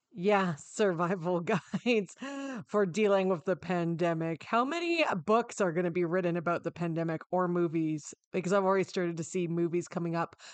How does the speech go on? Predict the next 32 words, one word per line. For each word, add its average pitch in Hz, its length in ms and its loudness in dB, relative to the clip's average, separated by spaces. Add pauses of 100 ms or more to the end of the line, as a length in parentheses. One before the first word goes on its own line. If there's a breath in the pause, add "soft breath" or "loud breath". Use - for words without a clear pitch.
(260 loud breath)
around 175 460 0
the 175 80 0
pandemic, 170 500 0
and 170 80 0
I'm 160 120 0
like, 165 300 -2
"Oh, 233 280 6
too 277 280 0
soon 302 420 2
to 247 60 0
do 254 140 4
that 226 220 2
subject 214 380 2
matter." 185 500 2
It's 180 140 0
like, 196 220 0
we're 208 100 4
still 240 400 2
living 208 320 2
through 165 360 0
it. 160 100 -4 (200)
Anyways, 208 920 2 (320 loud breath)
we - 120 0
can 269 80 -8
go 302 120 6
on 262 80 6
a 220 60 0
tangent 202 560 0
about 180 240 0
this 175 180 0 (200)
all 190 320 4
day, 170 360 2